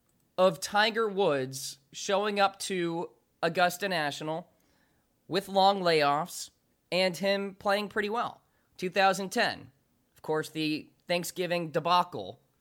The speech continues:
with the Escalade and what have you back in two thousand nine. That was more of a P R nightmare for Tiger Woods, not an injury-related thing. Showed up to Augusta, having played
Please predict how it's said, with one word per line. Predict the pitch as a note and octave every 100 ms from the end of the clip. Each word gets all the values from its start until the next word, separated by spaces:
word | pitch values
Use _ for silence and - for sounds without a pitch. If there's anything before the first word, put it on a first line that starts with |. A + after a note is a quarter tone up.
| _ _ _ _ _ _ _ _ _ _ _ _ _ _ -
with | C#3 C3+ B2+
the | A#2+ C3+ C3 C3+
Escalade | D3 - D#3 D3+ D3 D3+ D3 C#3
and | B2+ A#2 -
what | C#3+
have | C#3 D3 D3 B2+
you | A#2+
back | B2 A#2+
in | B2
two | - B2+
thousand | C3 B2+ C3+ B2+
nine. | G#2+ G2+ C3 _ _ _ _ _ _ _ _
That | D3 F#3
was | G#3
more | F#3 F3+ F3
of |
a | D#3+
P | C3+ - D#3
R | C#3+ C#3
nightmare | C3 A#2 G2 F#2 G#2 C3+ _
for | A#2
Tiger | - G2+ G2+
Woods, | G2 F2 C3 - - _ _
not | B2+ A#2 A#2 -
an | A#2+
injury-related | D#3+ B2+ A2+ F2+ F#2+ F#2 F2
thing. | - G2+ C3+ D3+ _ _ _ _ _ _ _ _ _ _ _ _ _
Showed | - F#3+ F#3+
up | -
to | F#3+
Augusta, | F3 F3 E3+ F3 E3 - _ _ _ _ _ _
having | D#3+ E3 F3
played | C#3+ E3 D#3+ D3+